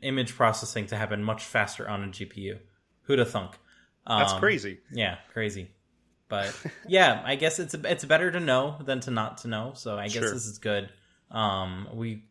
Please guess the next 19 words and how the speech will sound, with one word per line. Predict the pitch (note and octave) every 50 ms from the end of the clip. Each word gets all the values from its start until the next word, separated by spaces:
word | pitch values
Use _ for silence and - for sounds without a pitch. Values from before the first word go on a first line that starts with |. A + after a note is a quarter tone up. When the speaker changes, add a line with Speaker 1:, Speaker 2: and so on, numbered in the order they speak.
| _ -
Speaker 1:
k-, | - C#2 - A2 -
kind | - D3+ C#3 C3
of | A2+ A2+
all | A#2 A#2
see | A#2 - - A#2 G#2+
the, | G2 G2+ G#2 G2 - -
seen | - - B2+ A#2+ A#2 A2+ G#2+ F#2+
the | G2 G2 F#2+ F#2 F#2 F#2 F#2+
writing | G2+ G#2 G#2+ G#2 G2+
on | G#2 G2
the | F#2+
wall | F#2+ F#2+ F#2+ F#2+ F#2 F#2+
at | F#2
this | A2+ A2 -
point | - - A2 G#2 G2+ -
that | G2 F#2+ F#2+ - - - _ _ _ _ _ -
covid | A#2 G#2+ G2 G2+ G2+ G2+ G2
is | G2 G2 F#2+ F#2
over. | F#2+ G2+ G#2 F#2+ A#2 A#2+ C3 B2+ -